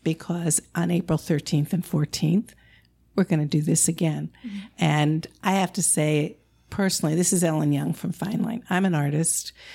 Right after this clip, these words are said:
Speaker 1: and I work on the Ramble because I believe in the value of this collaboration. But I've gone to art tours around the country for years,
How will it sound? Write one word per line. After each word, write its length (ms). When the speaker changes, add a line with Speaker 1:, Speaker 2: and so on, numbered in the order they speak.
Speaker 1:
and 120
I 80
work 200
on 120
the 80
Ramble 320
because 340
I 80
believe 400
in 280
the 80
value 380
of 100
this 180
collaboration. 960
But 140
I've 180
gone 160
to 120
art 220
tours 320
around 260
the 60
country 440
for 180
years, 580